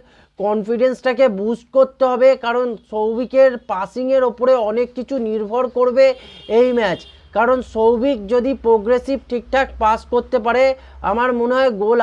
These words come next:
আসতে সক্ষম হতে পারে। এবং ক্লেটন সিলভা, যে দেখা যাক ক্লেটন সিলভাকে এই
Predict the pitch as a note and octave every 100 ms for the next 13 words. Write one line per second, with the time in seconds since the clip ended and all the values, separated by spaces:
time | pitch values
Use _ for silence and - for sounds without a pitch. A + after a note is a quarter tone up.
0 | G#3+ G#3 - A#3 A3 G3+ - A3+ A#3 A3
1 | A3 G#3+ A#3 C4+ _ - G3+ B3 A3+ A3
2 | A3+ A#3 B3+ B3 - B3 A#3+ B3+ C4 B3+
3 | B3+ - _ - A3+ A3+ G#3+ A3 A#3+ A#3
4 | B3+ B3+ A3 A3+ A#3 B3 - B3 A3+ B3
5 | B3+ C4 G#3 F#3+ A3